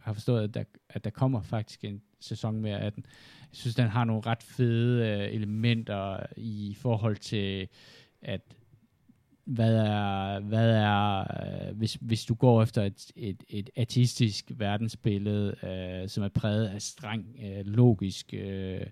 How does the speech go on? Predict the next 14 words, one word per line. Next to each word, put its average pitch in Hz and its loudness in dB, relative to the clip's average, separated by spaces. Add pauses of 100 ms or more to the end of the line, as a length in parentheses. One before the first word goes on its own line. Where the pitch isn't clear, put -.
(340)
tænken, 147 4
og, 107 -2
og, 101 -2
og 104 -6
der 104 4
dragende 104 2
af 104 -4
konklusioner 101 0
omkring 113 0
den 101 -6
der 98 -2
logiske 98 -4
tænkning, 101 -6
kontra 107 0